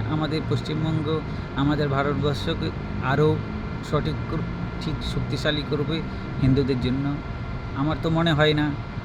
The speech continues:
আমার তো শুধু একটাই ভরসা হয় যোগী সরকার। ও যেদিনকার প্রধানমন্ত্রী হয়ে দাঁড়াবে, সেদিনকার আমাদের শাস্ত্রে যে সমস্ত সব কিছু একটা একটা তিল তিল করে সিজা হয়ে দাঁড়াবে।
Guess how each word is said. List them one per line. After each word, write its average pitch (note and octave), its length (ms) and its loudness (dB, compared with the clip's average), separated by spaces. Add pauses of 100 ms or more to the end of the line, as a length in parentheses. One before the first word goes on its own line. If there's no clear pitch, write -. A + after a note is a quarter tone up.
(180)
আমার C#3 280 4
তো E3+ 80 0
শুধু F#3 200 0
একটাই E3+ 300 2
ভরসা D3 320 4
হয় C#3+ 140 4
যোগী A#2+ 240 4
সরকার। A2+ 400 -2 (680)
ও D3 120 6
যেদিনকার D3 460 4
প্রধানমন্ত্রী D3 540 2
হয়ে C#3+ 200 4
দাঁড়াবে, C#3+ 360 2
সেদিনকার C#3 460 0
আমাদের C#3+ 340 2
শাস্ত্রে C#3+ 460 -2
যে C#3+ 260 -4
সমস্ত D3 580 0
সব D3 260 2 (120)
কিছু C#3+ 280 -2 (720)
একটা C#3+ 300 -2
একটা C#3 280 -4
তিল D3 220 0
তিল C3 220 -2
করে C3+ 180 0
সিজা B2 320 0
হয়ে B2 180 2
দাঁড়াবে। A#2 380 -2